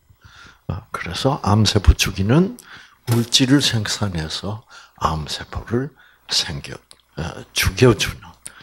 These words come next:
그래서 우리가 치유를 받는 그 치유력.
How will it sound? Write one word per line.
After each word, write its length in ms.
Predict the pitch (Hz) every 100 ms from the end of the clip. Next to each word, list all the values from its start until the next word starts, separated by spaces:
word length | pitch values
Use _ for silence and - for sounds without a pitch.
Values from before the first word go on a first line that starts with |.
| - -
그래서 380 | 98 113 107
우리가 440 | 131 95 98 85 98 - - -
치유를 720 | - - 104 110 104 85 -
받는 280 | - - - - - - - - - - - -
그 140 | - 98
치유력. 1000 | - - 139 120 123 117 101 92 - -